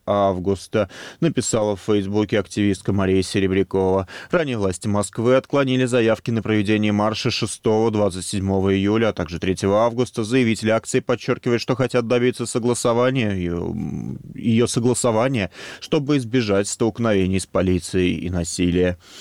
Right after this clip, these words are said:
По словам одного из организаторов Дарьи Сиренко, м, э, активистам угрожают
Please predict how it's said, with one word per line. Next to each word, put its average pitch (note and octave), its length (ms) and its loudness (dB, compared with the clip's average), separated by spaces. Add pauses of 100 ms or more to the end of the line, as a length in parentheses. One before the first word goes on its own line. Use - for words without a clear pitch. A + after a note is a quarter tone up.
(260)
По G3+ 80 0
словам D3+ 300 0
одного A#2 440 0
из A2+ 60 0
организаторов G2 800 0
Дарьи A2+ 300 0
Сиренко, C3+ 680 0
м, F#2+ 320 2
э, F2 380 0
активистам A#2 720 0
угрожают A#2+ 720 2